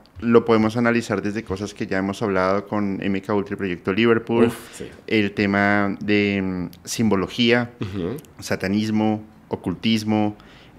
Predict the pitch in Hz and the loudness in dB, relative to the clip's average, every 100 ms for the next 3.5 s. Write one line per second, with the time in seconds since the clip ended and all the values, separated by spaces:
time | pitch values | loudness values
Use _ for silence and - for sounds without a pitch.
0 | - 98 - - 117 - 107 95 107 98 | -4 -4 -4 -4 -4 0 0 2 4 4
1 | 104 107 104 98 98 107 98 95 98 101 | 4 0 -2 -2 -2 0 0 0 0 -2
2 | 101 - 98 92 104 - 92 98 98 107 | -2 -2 -4 -4 -6 -6 -4 -4 -4 -2
3 | 92 92 98 123 | 0 0 -4 -8